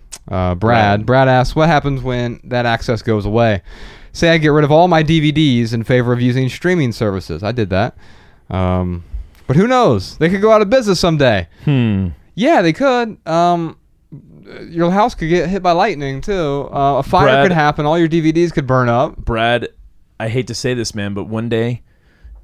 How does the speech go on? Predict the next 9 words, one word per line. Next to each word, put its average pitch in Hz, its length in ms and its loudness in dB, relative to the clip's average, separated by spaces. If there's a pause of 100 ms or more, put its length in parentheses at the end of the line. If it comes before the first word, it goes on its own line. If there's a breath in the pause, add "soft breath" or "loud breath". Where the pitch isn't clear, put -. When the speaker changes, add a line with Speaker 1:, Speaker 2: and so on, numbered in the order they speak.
(220)
Speaker 2:
in 107 100 -2
the 101 100 -2
distant 104 460 -4
future, 78 460 -10 (380)
you're 80 140 -16
gonna 87 260 -4
die, 73 300 -6
man. 65 300 -14 (200)
<laughs> - 300 -14